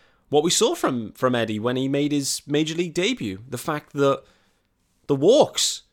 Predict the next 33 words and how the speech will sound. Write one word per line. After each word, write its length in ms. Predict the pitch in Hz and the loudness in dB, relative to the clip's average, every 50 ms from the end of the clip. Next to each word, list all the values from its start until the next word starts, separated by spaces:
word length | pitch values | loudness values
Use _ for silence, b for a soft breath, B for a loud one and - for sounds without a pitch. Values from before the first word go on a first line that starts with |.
| _ _ _ _ _ _ - | _ _ _ _ _ _ -6
the 80 | 131 123 | -4 0
walks 420 | 127 151 196 233 247 - - - | 2 4 6 6 4 2 0 0
weren't 280 | 165 156 160 156 143 127 | 2 4 4 4 2 0
great. 440 | - 123 117 123 165 202 - - _ _ _ _ _ _ _ _ | 0 2 2 2 2 0 -4 -10 _ _ _ _ _ _ _ _
He 140 | - 131 127 | -6 -2 0
got 220 | 135 202 - - | 2 2 2 2
hit 200 | - 175 196 196 | 0 -2 -2 -2
quite 220 | - - 135 120 113 | -2 -2 -2 -2 -2
a 40 | |
bit. 380 | 98 - 110 110 165 196 - _ _ _ _ _ _ _ | -4 -4 -4 -4 -4 -4 -8 _ _ _ _ _ _ _
He, 240 | - 131 131 127 - - | -10 -10 -10 -10 -8 -6
he 120 | 139 127 | -4 0
didn't 320 | 127 160 202 208 165 - _ _ _ _ _ _ _ _ _ _ - 147 131 120 | 0 0 0 -2 -4 -8 _ _ _ _ _ _ _ _ _ _ -20 -18 -4 2
go 180 | 139 147 147 | 4 4 4
long 400 | 143 135 127 127 135 160 160 143 | 4 4 4 4 4 2 2 2
in 200 | 131 123 120 117 | 2 2 2 2
or 100 | 113 110 | 0 0
deep 240 | 107 131 143 151 147 | 0 0 0 0 -2
into 160 | 135 113 101 | -4 -6 -6
games, 320 | 101 - 101 101 107 123 165 | -8 -6 -6 -4 -4 -6 -6
which 160 | 208 226 - | -6 -4 -4
is, 160 | 190 127 - | -4 -4 -6
you 140 | - 95 143 | -8 -8 -8
know, 140 | 120 101 104 | -6 -8 -8
just 280 | 104 - 131 120 - - | -8 -6 -6 -6 -6 -6
the 60 | - | -4
Marlins 400 | 107 107 107 107 104 98 98 - | -2 -2 -2 -2 -4 -6 -8 -8
controlling 440 | - 107 - - 117 113 113 107 104 | -8 -8 -4 -2 -2 -2 -2 -2 -4
that 120 | 98 107 | -6 -8
situation, 520 | - - - - 107 110 113 117 - 113 104 | -8 -10 -8 -6 -4 -2 -2 -2 -2 -4 -6
I 60 | 101 | -6
guess. 340 | 95 107 101 101 101 - - | -6 -8 -8 -6 -6 -6 -6
But, 280 | - 107 107 - - | -4 -4 -4 -4 -4